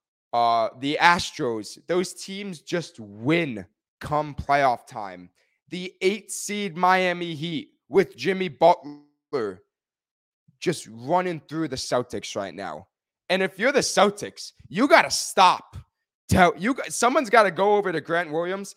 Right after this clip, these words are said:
and tell him to stop, because there's a time and a place for chirping, and the time and the place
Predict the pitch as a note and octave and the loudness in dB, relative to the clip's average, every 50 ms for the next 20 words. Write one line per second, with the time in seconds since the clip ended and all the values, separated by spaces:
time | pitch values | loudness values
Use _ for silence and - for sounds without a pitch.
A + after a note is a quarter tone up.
0 | _ _ - - E3+ E3+ - F#3 F#3+ F#3 F#3+ G3 F#3 E3+ - - A#2 A#2 - - | _ _ -8 -8 -6 -6 -4 -2 -2 -2 -2 -2 -6 -8 -8 -10 -10 -8 -8 -10
1 | - - - F3+ D#3+ C3 - - _ _ - _ _ _ _ _ _ _ _ _ | -8 -2 2 2 2 2 0 -8 _ _ -20 _ _ _ _ _ _ _ _ _
2 | - - G3 - - A3 G3 D#3 C#3+ A3 A#3+ C4 A3+ A3 F#3 - - - G3 G#3 | -8 -8 -6 -2 -2 -2 -2 0 2 4 4 4 2 0 -6 -4 -2 0 0 2
3 | A#3+ B3+ C4+ B3 A#3+ A#3+ A#3 A3+ - - F3 F#3+ F#3 F3+ - - - F3 F3 - | 2 2 0 -2 -4 -4 -4 -6 -8 -6 -4 -4 -4 -4 -4 -6 -8 -8 -8 -6
4 | - - C#3 A#2 G#2+ - - E2+ E2 D#2+ E2 - _ _ _ _ _ _ _ _ | -4 -4 -4 -4 -6 -8 -16 -18 -18 -18 -20 -20 _ _ _ _ _ _ _ _
5 | _ - D#3+ E3 E3 F3 E3 - - - E3+ F#3+ F#3+ G#3 A3 A#3 A#3 A3+ A3 - | _ -2 -2 -2 -2 -4 -10 -8 -8 -2 0 0 0 0 0 -2 -6 -8 -12 -8
6 | - F3 F3+ F3 E3+ E3 - - - F3 F3 F#3 G3 - - - - | -4 -4 -4 -4 -4 -10 -10 -6 -4 -4 -4 -4 -6 -10 -14 -16 -20